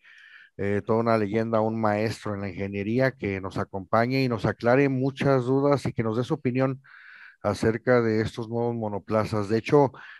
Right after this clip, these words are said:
él nos dijo muchas, muchas cosas en las entrevistas previas,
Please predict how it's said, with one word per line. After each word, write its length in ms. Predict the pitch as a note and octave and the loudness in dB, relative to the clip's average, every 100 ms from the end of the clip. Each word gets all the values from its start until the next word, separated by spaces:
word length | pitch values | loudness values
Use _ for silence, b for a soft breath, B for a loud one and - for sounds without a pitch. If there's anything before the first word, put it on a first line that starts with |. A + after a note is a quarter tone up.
| _ | _
él 140 | A2+ B2 | -2 0
nos 180 | B2 | 0
dijo 220 | B2+ B2 B2+ | 0 -2 -2
muchas, 540 | B2 D3 D#3 D3 B2+ | 0 0 0 2 2
muchas 380 | B2+ C3 C#3 G#2+ | -2 -2 -4 -4
cosas 360 | B2 A2+ B2 | -4 -2 -2
en 120 | A2+ G2+ | -4 -6
las 100 | F#2+ | -8
entrevistas 560 | F#2 G2+ G#2 - - | -6 -6 -6 -6 -6
previas, 500 | - A#2+ B2+ C#3 C3+ | -2 0 2 0 -2